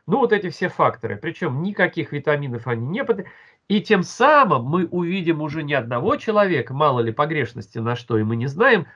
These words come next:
а совершенно разных людей в разных городах. У него только в Екатеринбурге, где он живет, шесть человек таких же, как он,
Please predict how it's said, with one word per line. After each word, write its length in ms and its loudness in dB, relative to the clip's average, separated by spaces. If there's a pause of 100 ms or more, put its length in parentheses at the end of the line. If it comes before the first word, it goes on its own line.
(100)
а 100 -4
совершенно 380 -2
разных 320 0
людей 360 -2
в 40 4
разных 300 0
городах. 280 2
У 40 -2
него 160 2
только 220 -4
в 20 0
Екатеринбурге, 720 -2
где 160 -2
он 80 -2
живет, 320 2 (280)
шесть 380 2
человек 480 0
таких 360 -2
же, 120 -4
как 260 -2
он, 240 0